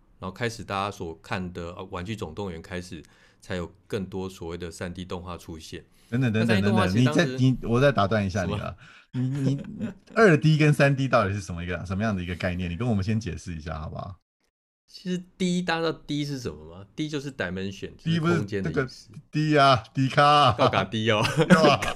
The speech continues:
Speaker 1: <laughs> D 卡。
Speaker 2: 有啊。
Speaker 1: 你是 D 啊，你。<laughs>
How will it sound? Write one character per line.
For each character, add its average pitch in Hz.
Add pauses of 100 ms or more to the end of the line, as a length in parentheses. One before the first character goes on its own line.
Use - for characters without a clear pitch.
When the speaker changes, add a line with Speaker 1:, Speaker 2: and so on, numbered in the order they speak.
(100)
Speaker 1:
<laughs> -
D 156
卡。 151 (340)
Speaker 2:
有 147
啊。 135 (180)
Speaker 1:
你 240
是 226
D 170
啊， 139
你。 165
<laughs> 202